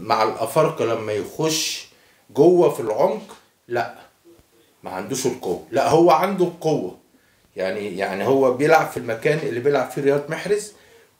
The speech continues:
وبياخد الكرة دايمًا وبيخش لجوه. بي-، بي-، بي-، بي-، الدف-، المدافعين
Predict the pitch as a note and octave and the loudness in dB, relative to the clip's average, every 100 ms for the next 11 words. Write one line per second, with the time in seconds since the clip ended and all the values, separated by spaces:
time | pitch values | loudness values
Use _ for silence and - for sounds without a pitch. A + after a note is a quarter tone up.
0 | - F#2 D#3 E3+ D3 C3 E3+ E3 D3 F3+ | -12 0 0 0 -4 -4 0 2 4 4
1 | G3+ G#3 F#3 C3+ B2+ G3+ G3 - C#3+ B2+ | 4 0 0 -2 -4 -4 -2 -2 -2 2
2 | C3 E2+ - _ _ _ _ _ _ _ | 0 0 -8 _ _ _ _ _ _ _
3 | - A2 A2 A2 A#2 - A2 A2 G2 E2+ | -16 -14 -12 -8 -8 -8 -10 -8 -8 -8
4 | A2+ A2+ A2 E2+ - A#2 - - - A#2+ | -8 -8 -8 -12 -14 -16 -14 -14 -10 -8
5 | A#2 A#2+ A#2+ A#2 C#3+ F3+ F3 | -2 2 2 2 0 0 -2